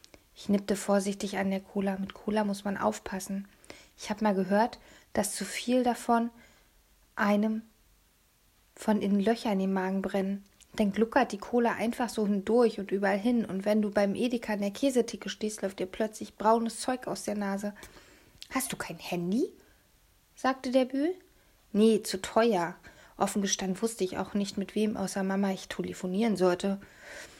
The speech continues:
Man könnte natürlich einen von diesen komischen Nummern anrufen, wo einem dann französische Kochrezepte durchgegeben werden, die Lottozahlen aus Brasilien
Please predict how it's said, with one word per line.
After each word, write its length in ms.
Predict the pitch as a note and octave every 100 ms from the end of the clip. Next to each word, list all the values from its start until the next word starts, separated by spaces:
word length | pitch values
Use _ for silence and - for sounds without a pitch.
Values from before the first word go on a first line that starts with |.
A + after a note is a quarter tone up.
| -
Man 140 | - G3+
könnte 260 | A3 A3
natürlich 400 | G#3 G3 G#3+ F#3+
einen 200 | - A3
von 140 | G#3+ G3+
diesen 200 | F3+ G3
komischen 400 | - A3+ A3 G#3
Nummern 260 | A3+ B3
anrufen, 600 | A3+ G#3 G3+ G3+ A3+ G3+ - - -
wo 80 | G3+
einem 160 | G#3
dann 220 | G3 G3 F#3+
französische 800 | - F3 - G3 G#3 G#3+ A3 G3
Kochrezepte 760 | - F#3+ - C4 - G3 -
durchgegeben 680 | F#3+ G3 - F#3 F#3+ G3+ G3
werden, 240 | G3 F#3+
die 100 | F#3
Lottozahlen 580 | F#3 G3+ B3+ C4 A3 G3+
aus 160 | F3+ -
Brasilien 600 | - F3+ E3+ A#3 B3+